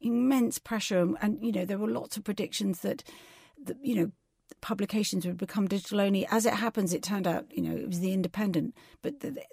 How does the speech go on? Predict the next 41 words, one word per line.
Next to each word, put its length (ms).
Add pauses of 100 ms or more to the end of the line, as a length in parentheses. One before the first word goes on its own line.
the, 100
the 100
print 340
issue, 440
the 80
print 220
edition 320
is 80
still 160
so 180
important. 720
You 120
know, 100
once 380
it's, 240
it's 200
a 60
shop 280
window, 600 (220)
people 260
prefer 440
to 120
read 360
in 140
print. 460 (440)
It's 180
a 60
marketing 580
tool. 440
Uh, 240 (160)
so, 360 (180)
yeah, 200 (260)
there, 120 (120)
there 180
will 140
be, 100
I 80
can't 200
say 120
there 120
will 200